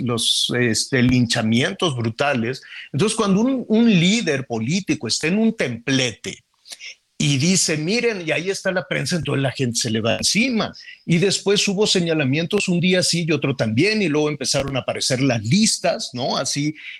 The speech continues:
"Estos me critican, estos no me quieren", no sé qué. Y entonces se va sembrando esta idea terrible. Tanto que ahora, pues todos los frentes contra los medios de comunicación o contra los, los, eh,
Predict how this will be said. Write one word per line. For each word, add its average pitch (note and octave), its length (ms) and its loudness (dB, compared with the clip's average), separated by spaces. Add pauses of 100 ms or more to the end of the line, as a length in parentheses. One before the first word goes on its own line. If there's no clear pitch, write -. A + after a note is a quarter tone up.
(140)
"Estos G#3 640 -4
me D3+ 200 -8
critican, E3+ 640 -8
estos E3+ 260 -8
no E3 140 -6
me D#3 160 -6
quieren", E3+ 380 0
no D3+ 100 -2
sé D3 160 -4
qué. - 100 -14
Y F3 180 4
entonces G#3+ 460 0
se F3 100 0
va D#3+ 140 -2
sembrando C#3 720 0 (340)
esta D#3 300 0
idea C3+ 400 0
terrible. G#2+ 560 -2 (400)
Tanto A3+ 480 -2
que E3 140 0
ahora, C#3+ 640 -4 (420)
pues - 340 -2
todos A#3+ 300 0
los A3 180 -4
frentes F#3+ 540 -2
contra F#3 460 -2
los C#3 160 -2
medios D#3+ 280 -2
de C#3 80 -4
comunicación C3+ 840 -2
o A2+ 100 -4
contra D3 420 0
los, A#2 380 -4
los, A#2 460 -2
eh, A#2+ 260 0